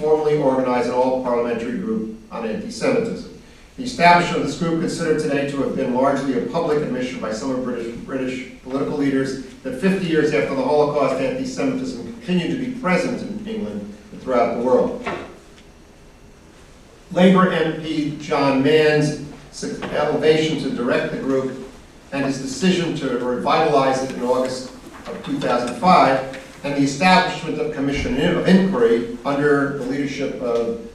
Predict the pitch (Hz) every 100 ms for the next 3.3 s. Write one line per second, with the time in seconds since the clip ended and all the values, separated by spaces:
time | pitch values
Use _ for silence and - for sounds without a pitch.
0 | - - 117 117 113 131 131 - 123 123
1 | - - - - 151 147 143 147 123 123
2 | 123 - 135 135 131 135 131 127 - -
3 | 123 113